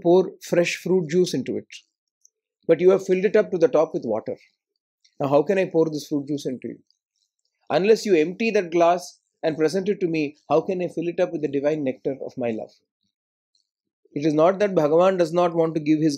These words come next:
grace to us. It is that we are, we do not have any room to receive that grace. Why don't we have room for grace? Because we have filled ourselves up with trash. There is no room for grace because we have filled ourselves up with rubbish,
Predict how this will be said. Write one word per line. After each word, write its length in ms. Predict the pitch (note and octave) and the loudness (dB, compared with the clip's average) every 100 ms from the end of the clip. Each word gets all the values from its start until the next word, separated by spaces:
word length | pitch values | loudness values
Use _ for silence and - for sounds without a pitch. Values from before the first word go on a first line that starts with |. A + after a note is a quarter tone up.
| C#3 | 0
grace 220 | C3+ - | -2 -2
to 160 | - - | -8 -8
us. 120 | - - _ _ _ _ - | -10 -12 _ _ _ _ -8
It 120 | C3+ | -2
is 120 | E3 | 2
that 160 | D#3+ C#3+ C3 | 2 2 0
we 200 | E3 F3+ | 2 4
are, 220 | F3 D#3+ D#3 | 4 2 0
we 140 | D#3 | 0
do 100 | D#3+ F3 | 0 2
not 100 | G3 | 4
have 140 | G3 | 4
any 160 | E3 E3+ | 4 0
room 320 | B2+ D3 F#3 | 0 2 2
to 100 | F3 | 0
receive 300 | D3 - B2 | -4 -2 -4
that 160 | - - | -6 -12
grace. 300 | - - - - _ _ _ _ _ _ _ _ _ _ _ _ _ _ _ _ _ _ _ _ _ | -14 -16 -16 -20 _ _ _ _ _ _ _ _ _ _ _ _ _ _ _ _ _ _ _ _ _
Why 440 | - D#3 F3+ A3+ G#3 | 2 4 4 2 2
don't 260 | F#3 F#3+ | 2 4
we 80 | F#3+ | 4
have 160 | G3 F#3 | 4 4
room 380 | E3+ F3+ F3 - | 2 0 -4 -2
for 140 | E3 | -2
grace? 340 | D3 D3+ E3+ E3 | 2 2 2 2
Because 540 | D#3+ D3+ C#3+ D3+ F3 | -4 -4 -4 -2 2
we 80 | E3+ | 2
have 100 | D#3+ | 2
filled 240 | E3+ F3 | 2 4
ourselves 400 | G3 F3 D#3 E3 | 4 2 2 0
up 160 | D#3 D#3 | 0 -2
with 200 | D#3+ - | -4 -4
trash. 440 | C3 B2 - - - _ _ _ _ _ _ _ _ _ _ _ | -2 -2 -4 -16 -20 _ _ _ _ _ _ _ _ _ _ _
There 100 | D#3+ | -2
is 100 | D#3 | 0
no 160 | D#3+ F3+ | 2 2
room 180 | E3+ G3 | 2 0
for 160 | F#3 E3+ | -2 -2
grace 300 | D#3+ F3+ F3 | 0 2 0
because 240 | E3 F#3 | 0 0
we 80 | E3 | 0
have 120 | D3+ | 0
filled 180 | F3 F#3 | 0 2
ourselves 420 | F3+ E3+ E3+ E3 | 2 2 -2 -4
up 100 | E3 | -6
with 140 | D#3+ | -2
rubbish, 480 | C#3+ B2 D3 - - | -2 -2 -4 -12 -16